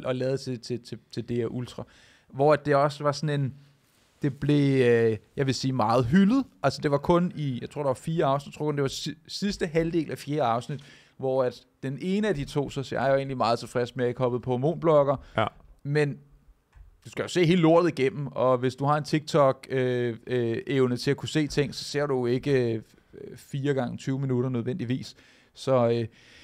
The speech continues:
Speaker 1: nej, så, så det er et, øh, et kæmpe problem. Et kæmpe problem. Det er helt fair, at der er nogen, der har det,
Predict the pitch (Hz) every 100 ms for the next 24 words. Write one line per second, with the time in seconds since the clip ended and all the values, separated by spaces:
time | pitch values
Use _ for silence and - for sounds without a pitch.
0 | - - 143 143 147 160 156 170 160 160
1 | 147 147 202 233 - 220 208 208 185 _
2 | _ _ 165 160 - 233 233 190 170 143
3 | 160 147 240 - - 143 139 - 143 139
4 | 135 135 143 143 123 85 123